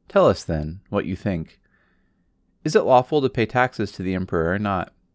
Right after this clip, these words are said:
But Jesus, aware of their malice, said, "Why are you putting me to the test, you hypocrites? Show me the coin used for the tax." And they brought him a denarius. Then he said to them,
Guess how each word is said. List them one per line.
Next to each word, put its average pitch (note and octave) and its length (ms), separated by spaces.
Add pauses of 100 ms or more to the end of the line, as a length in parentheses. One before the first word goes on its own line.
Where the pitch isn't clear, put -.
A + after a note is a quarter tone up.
(560)
But A2+ 140
Jesus, G#2 500
aware E2+ 300
of D#2+ 60
their E2+ 120
malice, E2 680
said, F2 500 (880)
"Why A#2 160
are C3 60
you C#3+ 80
putting G#2+ 260
me F#2 80
to F2+ 80
the F#2 100
test, - 600 (240)
you G#2 160
hypocrites? - 800 (520)
Show C#3+ 160
me B2+ 120
the A#2+ 100
coin A2 320
used G#2 320
for - 100
the E2+ 120
tax." - 600 (680)
And C#3+ 100
they D3 60
brought B2+ 240
him A#2 120
a G#2 60
denarius. G2 840 (600)
Then A2 140
he A2+ 80
said A2 260
to A2 80
them, F#2+ 380